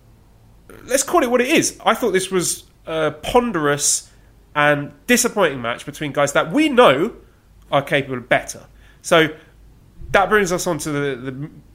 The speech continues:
million dollar question. Why was it like this? Now, some people think it's a storyline. It's Okada's annus horribilis. You know, he lost his title at Wrestle Kingdom. He lost the New Japan Cup final. He lost the Never Six Man Tournament final. He lost the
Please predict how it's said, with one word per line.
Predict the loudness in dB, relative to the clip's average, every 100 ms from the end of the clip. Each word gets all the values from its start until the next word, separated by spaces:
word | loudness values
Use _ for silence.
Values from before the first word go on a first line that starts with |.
| -20 -10
million | -2 0 0
dollar | -2 -4
question. | -2 -4 -4 -12 -14 -20 -20 -20 -20 -18
Why | 2 4
was | 4 0
it | -2
like | -2 -4
this? | -12 -14 -16 _ -20 -20 -20 _
Now, | 0 0 0
some | 2 2 2
people | -4 -2 -4
think | -4 -6 -10
it's | -12
a | -12
storyline. | 4 6 6 4 2 0 -6 -20 _ _ _ _ _
It's | -4 -2 -6 -6
Okada's | -8 2 4 4 0 -2 -6 _ _ -2
annus | 0 0 -2 -6 -6
horribilis. | -2 0 2 2 0 0 -4 -4 _ -16
You | -8
know, | -8
he | -4
lost | -4 -6
his | -6
title | -2 -2 -2
at |
Wrestle | -8 -8 -16
Kingdom. | -20 -20 -20
He | -12
lost | -8 -6 -8
the | -10
New | -8 -8
Japan | -6 -10
Cup | -10 -18 -16
final. | -18 -20 -20 -20 _ -20 -20 _
He | -4
lost | -4 -4 -6
the | -8 -8 -2
Never | -2 0
Six | -2 -2 -6
Man | -10 -10
Tournament | -12 -12 -14 -18
final. | -18 -18 -20
He | -8
lost | -6 -6 -6
the | -6